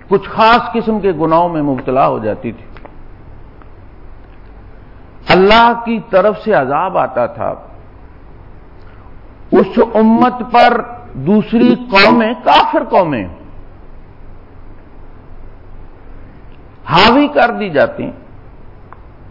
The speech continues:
جو ان کی عورتوں کو لونڈیاں بنا لیتے، مردوں کو قتل کر دیتے، ان کے دین کے ان تمام ذخیروں کو نظر آتش کر دیتے،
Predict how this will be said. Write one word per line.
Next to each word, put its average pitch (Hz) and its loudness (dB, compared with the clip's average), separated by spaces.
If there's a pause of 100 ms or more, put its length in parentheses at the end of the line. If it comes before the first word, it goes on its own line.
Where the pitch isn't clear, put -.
(520)
جو 139 0
ان 262 4
کی 247 -2
عورتوں 247 2
کو 247 2
لونڈیاں 226 0
بنا 214 0
لیتے، 190 -4 (2500)
مردوں 208 4
کو 240 0
قتل 254 2
کر 233 0
دیتے، 180 -2 (1900)
ان 240 4
کے 247 2
دین 240 2
کے 233 4
ان 233 0 (100)
تمام 247 2
ذخیروں 233 0
کو 240 2
نظر 208 2
آتش 226 -4
کر 233 2
دیتے، 185 0